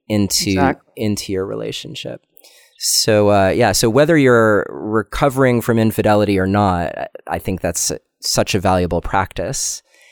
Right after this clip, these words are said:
Speaker 1: And, um, and you do outline in the book a great, like, six week, six weeks of, of erotic nights,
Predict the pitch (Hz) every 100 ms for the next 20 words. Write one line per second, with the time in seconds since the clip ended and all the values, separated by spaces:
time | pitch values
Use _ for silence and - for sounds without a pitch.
0 | _ _ _ - 101 98 95 95 92 90
1 | 90 110 107 113 117 143 135 120 113 110
2 | 104 104 101 98 101 131 - - - _
3 | _ _ _ _ - 104 104 110 110 107
4 | 101 101 - - 127 - 110 117 107 -
5 | - - - - - - 131 127 - 110
6 | 104 98 - - 101 92 90 _ - 107
7 | 107 107 104 - 95 90 90 - - -